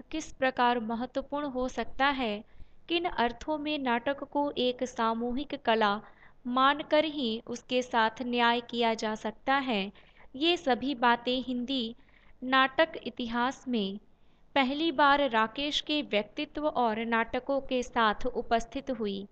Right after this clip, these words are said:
हिंदी नाटक और रंगमंच की विकास दिशा में इनका महत्व है।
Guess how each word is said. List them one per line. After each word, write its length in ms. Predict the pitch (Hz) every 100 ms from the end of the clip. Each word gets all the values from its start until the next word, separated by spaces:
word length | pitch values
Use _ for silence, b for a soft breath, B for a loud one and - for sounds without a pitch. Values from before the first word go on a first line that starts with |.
| - - _ b b b -
हिंदी 340 | 294 285 359
नाटक 420 | 330 262 254 294 294 -
और 340 | 247 208 233 B B -
रंगमंच 720 | 240 294 311 330 294 294 277 311 -
की 200 | 302 262
विकास 560 | 220 240 247 254 262
दिशा 500 | 240 - 233 - 294
में 400 | 302 247 202 214 -
इनका 380 | 240 240 277 262
महत्व 520 | 214 220 269 - 277
है। 320 | 254 208 196